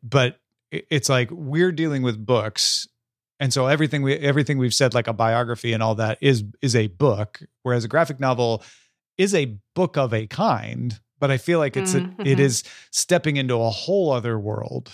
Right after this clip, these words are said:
Speaker 1: right?
Speaker 2: I see.
Speaker 1: Um,
Speaker 2: Mm-hmm.
Speaker 1: like, like,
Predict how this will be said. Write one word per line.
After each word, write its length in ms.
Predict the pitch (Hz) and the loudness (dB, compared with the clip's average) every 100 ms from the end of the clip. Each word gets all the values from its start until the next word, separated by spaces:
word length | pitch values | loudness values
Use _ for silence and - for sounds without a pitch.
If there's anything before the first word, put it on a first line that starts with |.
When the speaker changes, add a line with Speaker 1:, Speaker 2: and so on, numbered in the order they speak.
| - 131 | -8 0
Speaker 1:
right? 380 | 120 120 131 - _ _ _ _ - | 2 2 -2 -6 _ _ _ _ -6
Speaker 2:
I 60 | |
see. 40 | 180 127 113 | 0 0 0
Speaker 1:
Um, 240 | 107 107 | -4 -8
Speaker 2:
Mm-hmm. 260 | 180 170 180 170 _ | -8 -4 -4 -6 _
Speaker 1:
like, 240 | 143 139 139 - _ _ | 0 0 -2 -14 _ _
like, 280 | 135 139 131 | -2 0 -2